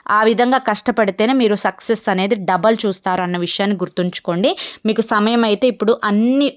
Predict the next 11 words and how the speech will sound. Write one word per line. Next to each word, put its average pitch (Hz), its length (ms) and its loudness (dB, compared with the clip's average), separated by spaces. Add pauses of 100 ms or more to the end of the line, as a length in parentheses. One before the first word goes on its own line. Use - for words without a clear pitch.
అన్ని 226 300 0
రకాలుగా 214 600 0
అంటే 190 220 -2
అన్ని 214 360 0
వృత్తి, 202 360 -2
ఉద్యోగ, 196 420 0
వ్యాపార 185 420 -2
పరంగా 185 420 0 (420)
ప్రతి 240 360 0 (140)
ఒక్కరికి 247 400 0
కూడా 226 240 0